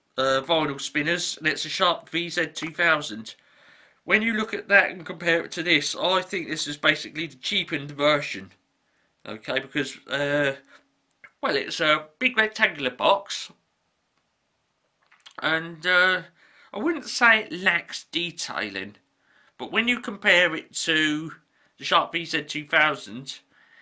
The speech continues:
you know, even that bit in the middle there, in the, in the, that's just like a,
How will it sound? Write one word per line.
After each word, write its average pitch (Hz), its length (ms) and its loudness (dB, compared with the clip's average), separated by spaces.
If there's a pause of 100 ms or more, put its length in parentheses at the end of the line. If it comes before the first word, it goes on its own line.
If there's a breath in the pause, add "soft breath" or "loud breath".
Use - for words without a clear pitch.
(880 soft breath)
you 170 80 -6
know, 117 300 -4 (140)
even 185 280 -8
that - 300 0
bit 190 160 0
in 165 80 -8
the 165 80 -4
middle 117 360 -4
there, 107 280 4 (120)
in 131 180 -12
the, 131 140 -6
in 143 100 -8
the, 131 80 -10 (200)
that's 175 220 -2
just - 240 -8
like 123 160 -4
a, 127 120 -6